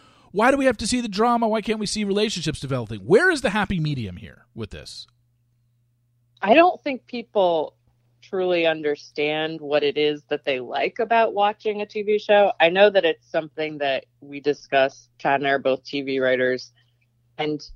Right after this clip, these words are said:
Speaker 2: you don't want a show that has no drama, even though in theory you're like, "I want all these characters to get along and be in love and have fun." That's not actually what you wanna see.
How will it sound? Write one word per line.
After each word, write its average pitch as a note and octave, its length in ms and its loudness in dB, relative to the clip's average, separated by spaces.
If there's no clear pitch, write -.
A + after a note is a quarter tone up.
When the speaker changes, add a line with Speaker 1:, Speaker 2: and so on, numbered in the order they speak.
Speaker 2:
you E3+ 100 -4
don't F3+ 400 6
want E3+ 300 4
a D#3+ 80 0
show C#3+ 340 0
that C3 200 -6
has C#3+ 420 -2
no C#3 200 -6
drama, C3+ 520 -6
even F3 240 -4
though F3+ 140 2
in D#3 120 -4
theory G3+ 460 4
you're E3 160 -2
like, C#3 260 -4
"I E3 100 0
want F#3+ 240 -2
all F3 160 0
these F3+ 200 -2
characters F#3 420 -4
to E3 100 -18
get F#3 200 0
along F3+ 420 0
and D3 80 -8
be E3 160 -4
in E3 100 -8
love E3+ 240 0
and D3+ 80 -14
have D#3 240 -6
fun." C#3 320 -2
That's E3 160 2
not A#3 220 2
actually D#3+ 360 0
what D3+ 180 -2
you C#3 120 -8
wanna C3+ 220 -6
see. C3 420 -4